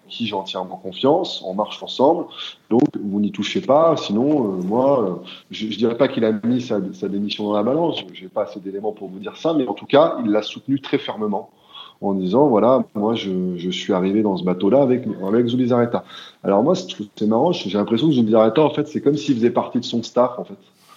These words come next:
Euh, <laughs> j'ai l'impression que c'est une super, euh, ben non, parce que bon, il a tellement de charisme, Villas-Boas, qu'il l'a mangé complètement. Euh, en tout cas, par rapport aux médias, au public, euh, même aux joueurs, hein, je pense.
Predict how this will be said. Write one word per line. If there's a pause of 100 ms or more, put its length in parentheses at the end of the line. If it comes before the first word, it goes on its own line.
(500)
Euh,
<laughs>
j'ai
l'impression
que
c'est
une
super,
euh,
ben
non,
parce
que
bon,
il
a
tellement
de
charisme,
Villas-Boas,
qu'il
l'a
mangé
complètement. (680)
Euh,
en
tout
cas,
par
rapport
aux
médias,
au
public,
euh,
même
aux
joueurs,
hein,
je
pense.